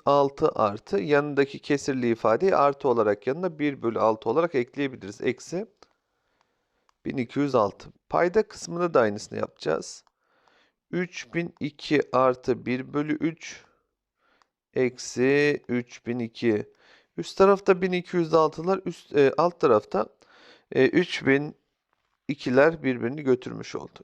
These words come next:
Üst tarafta ne kaldı? Bir bölü altı. Alt tarafta ne kaldı? Bir bölü üç. Şimdi bölmeyi uygulayacağız. Üst tarafı aynen yazıyoruz.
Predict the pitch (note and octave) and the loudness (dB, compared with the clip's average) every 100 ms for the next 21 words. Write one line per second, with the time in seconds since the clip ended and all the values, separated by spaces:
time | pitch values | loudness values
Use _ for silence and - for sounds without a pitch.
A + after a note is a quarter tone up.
0 | - G3 - G#3+ - G3+ G3+ F#3+ F3+ F3+ | -12 -10 -2 -2 0 -2 0 2 0 -2
1 | E3+ D#3+ D#3 D#3 D3+ - - - _ _ | -6 -4 -2 0 0 -2 -8 -12 _ _
2 | _ _ _ _ - D#3 D#3 D3 D3 D3+ | _ _ _ _ 0 0 2 0 2 0
3 | C#3 C#3 B2+ E3 D#3 C3+ A#2 A2+ - - | 0 2 0 0 -4 -6 -6 -8 -12 -16
4 | - F3 F#3+ F#3+ E3 E3+ F#3 G#3 F#3 B2+ | -14 -10 -8 -2 0 0 0 0 -2 0
5 | A2+ A2 G3 G3+ E3+ - E3 D#3+ D#3+ D3 | -2 -2 -6 -6 -10 0 2 4 2 0
6 | D3+ E3+ F3 E3+ F3+ F3+ - | -2 -4 -4 0 -2 -2 -14